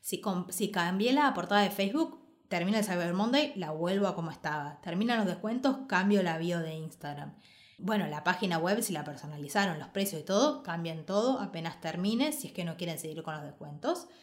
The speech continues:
Incluso yo en algunos casos, si por ahí me puse muy intensa, hice diez <laughs> publicaciones del Cyber Monday y por ahí borro un par de posteos o los archivo para que no queden tan a la vista.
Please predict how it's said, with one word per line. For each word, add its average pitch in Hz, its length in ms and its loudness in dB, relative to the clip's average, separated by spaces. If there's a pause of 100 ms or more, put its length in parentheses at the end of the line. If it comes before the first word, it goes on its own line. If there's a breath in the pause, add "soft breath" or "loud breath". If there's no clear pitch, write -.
(600 loud breath)
Incluso 247 580 2
yo 285 240 2
en 302 120 4
algunos 247 640 2
casos, 320 500 2 (340 soft breath)
si - 160 -6
por 190 160 2
ahí 208 120 6
me 247 120 2
puse 240 300 2
muy 226 320 4
intensa, 175 560 2
hice 196 320 2
diez 202 320 2
<laughs> - 40 -6
publicaciones 214 800 2
del 165 160 0
Cyber 180 340 0
Monday 196 360 0
y - 20 -2
por 156 180 -4
ahí 185 200 4
borro 208 400 4
un 156 80 -8
par 165 180 0
de 160 100 -4
posteos 165 680 -4 (320 loud breath)
o 190 100 -2
los 151 180 -2
archivo 226 640 4 (380 loud breath)
para 175 260 0
que 165 260 -2 (220)
no 202 220 2
queden 185 320 2
tan 170 180 2
a 151 60 -4
la 147 140 -8
vista. - 320 -18